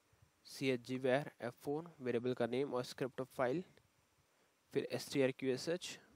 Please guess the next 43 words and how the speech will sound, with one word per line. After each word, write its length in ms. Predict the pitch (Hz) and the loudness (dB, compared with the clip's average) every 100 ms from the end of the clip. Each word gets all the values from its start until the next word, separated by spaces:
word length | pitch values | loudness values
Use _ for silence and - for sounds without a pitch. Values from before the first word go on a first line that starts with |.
| _ - | _ -10
और 80 | 120 | -6
यहाँ 160 | 117 | -6
पे 100 | 110 | -2
आ 60 | 117 | 0
जाएगा 220 | 104 123 | 0 -2
वेरिएबल। 460 | 139 101 92 82 - - - _ _ _ - | -2 0 -2 -4 -12 -16 -20 _ _ _ -18
तो 60 | - | -4
जैसे 300 | 120 - 131 | -2 0 0
ये 280 | 127 135 - _ _ _ _ - | 4 4 2 _ _ _ _ -6
प्रोग्राम 400 | 135 131 127 123 | -2 2 2 2
रेडी 220 | 117 131 | 0 0
होगा, 240 | 139 135 | -2 0
आप 100 | 127 - | 0 -2
इसको 280 | - 131 | -8 -8
simply 380 | 127 131 120 131 | -6 -8 -4 -4
कंपाइल 400 | 127 123 127 120 | -4 0 4 4
करोगे 300 | 131 135 143 | 4 -2 -2
और 100 | 151 - | -4 -2
कॉल 200 | 117 117 | -2 0
करके 260 | 113 - | -4 -6
इसका 240 | 127 - 117 | -8 -4 -2
आउटपुट 360 | 101 - 87 - - _ _ _ - | -2 -4 -10 -10 -20 _ _ _ -16
देख 140 | 139 | -14
सकते 280 | - - 98 | -14 -10 -8
हो। 20 | |
तो 100 | 98 | -4
अब 120 | 104 | -2
यहाँ 140 | 120 113 | -2 -2
पे 100 | 120 - | -4 0
पूरा 160 | 123 | 2
आपको 240 | 110 - 120 | 2 2 -4
वही 180 | 117 | 0
आउटपुट 360 | 117 117 - 117 | 0 -2 -4 -6
दिख 100 | 110 | -2
रहा 100 | 110 | -2
है 60 | 123 | -2
जो 120 | 135 | -4
हमारे 220 | 123 110 | -4 -4
को 100 | 131 | -4
स्क्रिप्ट 380 | - - 131 - | -6 -4 -6 -4
से 220 | - 175 160 | -2 -2 0
मिला 220 | 107 85 | 0 -2
था। 200 | - | -4